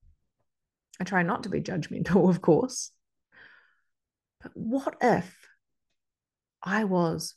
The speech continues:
no fucks given, hold my standard, allow the feelings of being a little bit scared and a little bit turned on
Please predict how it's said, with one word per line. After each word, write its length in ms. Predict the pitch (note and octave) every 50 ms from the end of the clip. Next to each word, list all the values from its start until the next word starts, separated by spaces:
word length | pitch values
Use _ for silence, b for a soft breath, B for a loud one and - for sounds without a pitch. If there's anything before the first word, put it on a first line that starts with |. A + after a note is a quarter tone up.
| _ _ -
no 220 | F#3 F3+ F3+ G3+
fucks 520 | A#3 A#3 - - C4+ D4 C#4+ - - -
given, 520 | - F3+ E3 C#3+ D#3 D#3 D3+ D#3+ E3+ F3 - _ _ _ _ b b b b b b b
hold 400 | - - - - F#3+ G#3 A#3+ A#3
my 180 | C#4 C#4 C4 C4
standard, 720 | C4 - - - G#3 F3 E3+ E3 D#3+ D#3+ D#3+ D3+ D#3 - - - _ _ _ B B B B B B B B -
allow 400 | F#3 G3+ G3+ F3+ F3+ G#3 A#3+ C4+
the 140 | C4+ D4 D4
feelings 960 | C#4+ - - G#3+ F#3+ E3+ D#3+ D#3+ F3 G3 A3+ C4 D#4+ E4+ - - - - - _ _ _ _
of 420 | - F#3+ F3+ F3+ F3+ F3 D#3+ D#3 - b b b b b b b b b b b _ _
being 180 | F#3 F3+ F3+ F#3+
a 40 |
little 200 | G3 G#3 C4 D#4+
bit 160 | D4+ G4 F#4+ -
scared 520 | - - - - E4+ E4+ F4 F4 F4+ C#4+
and 80 | B3 G#3+
a 60 | F#3+
little 240 | F3+ G3+ C4 F4 G4
bit 160 | A4 G#4 G#4 - - C5
turned 240 | F#4 E4+ E4+ E4+ D#4+
on 500 | D4 C4+ C4+ C4+ C4+ C4+ C4+ E4 E4